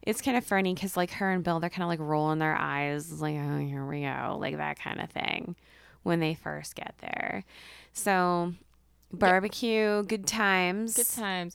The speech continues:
Speaker 1: Good vibes.
Speaker 2: From someone on the cat point of view, um, like, that sort of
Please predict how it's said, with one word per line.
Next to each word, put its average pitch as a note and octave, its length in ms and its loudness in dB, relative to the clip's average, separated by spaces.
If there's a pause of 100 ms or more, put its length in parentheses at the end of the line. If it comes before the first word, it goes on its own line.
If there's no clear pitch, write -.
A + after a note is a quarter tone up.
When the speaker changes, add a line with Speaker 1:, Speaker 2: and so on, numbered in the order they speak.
(100)
Speaker 1:
Good A3+ 200 2
vibes. F#3 840 6
Speaker 2:
From C#4+ 500 0
someone B3 380 0
on F#3+ 380 -2 (120)
the F3 360 -2 (420)
cat F#3+ 300 0 (200)
point D#3+ 200 -4
of D3 120 -4
view, D#3 280 -4 (560)
um, F3 560 4
like, D3 160 -8
that - 220 -4
sort C#3 220 -8
of C#3 300 -14